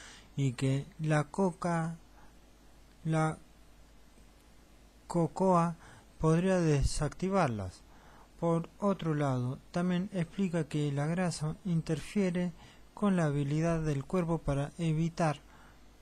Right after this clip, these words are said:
que un componente bacterial conocido como endotoxina pase del intestino al torrente sanguíneo. La cocoa, en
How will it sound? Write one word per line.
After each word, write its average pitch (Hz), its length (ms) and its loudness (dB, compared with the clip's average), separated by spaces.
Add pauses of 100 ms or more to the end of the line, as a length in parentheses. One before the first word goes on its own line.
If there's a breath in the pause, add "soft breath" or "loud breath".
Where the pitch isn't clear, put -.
(420)
que 170 380 -2
un 196 180 4
componente 160 680 0
bacterial 160 680 -2
conocido 147 600 -2
como 135 400 -2 (260)
endotoxina 165 1700 0 (760 loud breath)
pase 170 380 10
del 151 320 0
intestino 180 1000 0
al 147 180 0
torrente 165 480 -2
sanguíneo. 160 640 0 (580 loud breath)
La 151 380 0
cocoa, 160 640 0 (640)
en 156 680 0